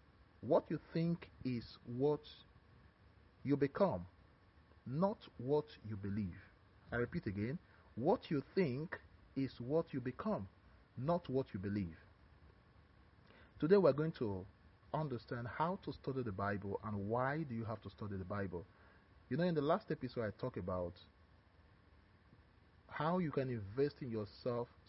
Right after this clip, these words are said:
spiritually, and I said the first thing is to study the Bible. When we open to the book of Second Timothy chapter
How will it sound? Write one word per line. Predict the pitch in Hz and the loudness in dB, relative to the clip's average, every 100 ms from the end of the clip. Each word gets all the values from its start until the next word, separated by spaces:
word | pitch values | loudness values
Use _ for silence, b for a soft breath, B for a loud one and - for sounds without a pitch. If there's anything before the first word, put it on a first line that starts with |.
| - | -8
spiritually, | - 127 151 - 110 95 90 | 4 6 6 2 -2 -2 -6
and | - | -4
I | 120 - | -4 -2
said | 156 | -2
the | 127 - - | -2 -6 -4
first | 233 - - | -2 -2 -2
thing | 185 170 - | 0 0 -4
is | 151 135 120 - - - - - - - | -6 -6 -6 -12 -20 -20 -20 -20 -20 -12
to | 101 95 - | -8 -8 0
study | 170 156 147 156 156 - - | 4 4 4 -2 -4 -8 -8
the | 104 | -6
Bible. | 92 104 104 87 85 - - - - - - - - - - - - - - - - | -2 0 0 -2 -4 -6 -18 -18 -20 -20 -20 -20 -20 -20 -20 -20 -20 -20 -20 -16 2
When | 165 415 | 6 6
we | 180 160 - | 4 0 0
open | 165 - 175 | 0 2 0
to | 143 | 0
the | |
book | 123 147 - | 0 0 0
of | 110 - | -4 -2
Second | 196 190 202 196 - | -4 0 0 0 -2
Timothy | 151 143 - 135 - | -2 -2 -4 -6 -4
chapter | 110 - | -6 -6